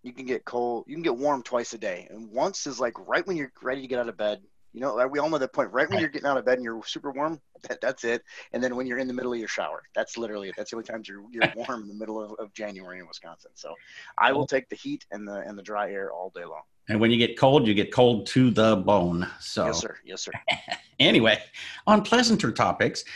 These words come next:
Speaker 2: uh, the weather was perfect. It was, like, sixty, sixty-five
Speaker 1: Yeah.
Speaker 2: degrees in, uh,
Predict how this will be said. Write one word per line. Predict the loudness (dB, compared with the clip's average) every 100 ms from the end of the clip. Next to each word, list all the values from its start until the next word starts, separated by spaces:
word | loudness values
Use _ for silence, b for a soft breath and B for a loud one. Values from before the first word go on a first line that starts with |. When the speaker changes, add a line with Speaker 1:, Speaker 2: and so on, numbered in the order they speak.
| B 2
Speaker 2:
uh, | 8 8 8 0 _ _
the | 8
weather | 10 10 8
was | 8 6 6 0 -10 _ _
perfect. | 4 4 4 -2
It | 2
was, | 2 4
like, | 2 0
sixty, | -2 0 0 0 0
sixty-five | 0 -2 -2 2 4 2
Speaker 1:
Yeah. |
Speaker 2:
degrees | 0 0 0 -2
in, | -4 -2 0
uh, | 0 -2